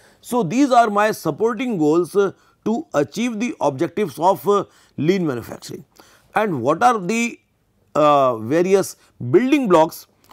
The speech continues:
These are product design, process design, then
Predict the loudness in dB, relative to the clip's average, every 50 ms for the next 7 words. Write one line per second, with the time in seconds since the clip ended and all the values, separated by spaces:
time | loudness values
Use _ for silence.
0 | -20 _ -10 -4 0 2 2 4 6 8 8 8 8 6 2 -6 _ _ _ _
1 | _ _ _ 0 2 4 4 4 6 6 6 6 8 6 6 4 2 -2 -6 -12
2 | _ _ _ _ _ _ _ _ _ _ _ _ _ _ _ _ _ 2 4 4
3 | 6 6 4 4 4 4 4 4 4 4 4 2 2 0 -2 -8 -16 _ _ _
4 | _ _ _ _ _ _ _ _ _ _ -8 0 2 4 4 4 4 2 -2